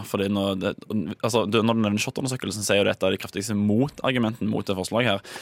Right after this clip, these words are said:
Det at studenter sliter psykisk, at man er ensom, og at man ikke føler at man mestrer hverdagen. Eh, det, altså, vi skal i tillegg legge opp til at, eh, hvis jeg ikke trives på studiet, så må jeg fullføre det. Hvis jeg får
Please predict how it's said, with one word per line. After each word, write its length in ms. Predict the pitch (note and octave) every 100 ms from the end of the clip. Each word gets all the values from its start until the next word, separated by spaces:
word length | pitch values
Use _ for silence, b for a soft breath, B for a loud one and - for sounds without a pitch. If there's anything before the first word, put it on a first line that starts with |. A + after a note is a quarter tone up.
| B B B
Det 80 | G#2+
at 80 | -
studenter 300 | G#2 A2 G2+
sliter 240 | G2+ -
psykisk, 420 | G2+ A2 A2+ -
at 140 | G2+ G#2
man 100 | G#2
er 140 | F2
ensom, 320 | D2+ G#2 A2
og 160 | D2+ F2
at 80 | G#2
man 160 | G2 F#2+
ikke 280 | - G2+ G2
føler 220 | G2 F2+
at 80 | G2
man 100 | G2
mestrer 320 | - - G#2
hverdagen. 480 | C#2+ D2 G#2+ A#2+ G2
Eh, 400 | - G#2 F#2+ F#2+ F#2
det, 160 | F#2+ G#2 F#2+
altså, 260 | - G#2+ G#2+
vi 80 | G2
skal 120 | G#2
i 60 | G2 -
tillegg 440 | G2 F2 A2 D2+ F#2
legge 260 | G2+ G2
opp 160 | C2+ -
til 140 | F#2
at, 180 | - - -
eh, 160 | - F#2 C2 G2
hvis 160 | G#2+
jeg 160 | - G2+ G2
ikke 220 | - G2
trives 260 | G2 G2 -
på 100 | G2+
studiet, 320 | A2 A#2 G2+
så 100 | G#2+
må 300 | G2+ F#2+ G2
jeg 100 | G2+
fullføre 360 | F2+ - A2+ A#2
det. 80 | F#2+
Hvis 120 | G#2
jeg 120 | G2+
får 200 | G2 F#2+